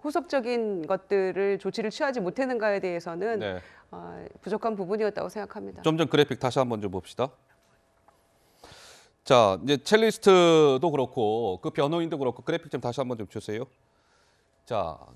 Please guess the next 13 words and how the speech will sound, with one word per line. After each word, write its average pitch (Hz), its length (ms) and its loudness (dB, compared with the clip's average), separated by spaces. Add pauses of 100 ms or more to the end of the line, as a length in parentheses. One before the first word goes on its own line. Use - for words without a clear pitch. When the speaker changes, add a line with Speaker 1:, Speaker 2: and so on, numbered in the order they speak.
Speaker 2:
김의겸 214 480 2
의원이 160 500 0
폭로 247 380 0
전후에서 131 1080 0
첼리스트 233 420 -4
나에게 156 640 2
한 214 240 -6
번이라도 175 420 0
접촉해온 156 560 -6
바가 139 180 -2
없다라고 120 500 0
얘기하고 101 320 -4
있고 175 500 -4